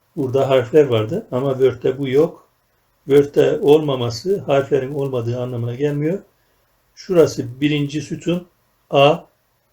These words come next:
ikinci sütun B, üçüncü sütun C, dördüncü sütun D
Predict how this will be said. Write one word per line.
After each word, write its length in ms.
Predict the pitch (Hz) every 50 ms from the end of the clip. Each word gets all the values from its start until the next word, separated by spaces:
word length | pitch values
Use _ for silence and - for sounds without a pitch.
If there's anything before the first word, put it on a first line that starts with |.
| _ _ _
ikinci 280 | - - 151 156 -
sütun 420 | - - 156 - - 156 143 127 120
B, 300 | 127 135 139 156 170 - _ _ _ _ _ _ -
üçüncü 340 | - 117 - - 151 143 143
sütun 500 | 139 - - - - 127 120 120 - - _ _ _ _ _ _ _ _ _ -
C, 380 | 117 120 135 135 135 143 147 - _ _ _ _ _ _ _ -
dördüncü 400 | 131 127 127 127 131 135 135 139
sütun 500 | - 175 156 - - 139 151 170 196 - _ _ _ _ _ _ _ _ _ _ _ _ 143
D 380 | 135 143 143 123 113 113 -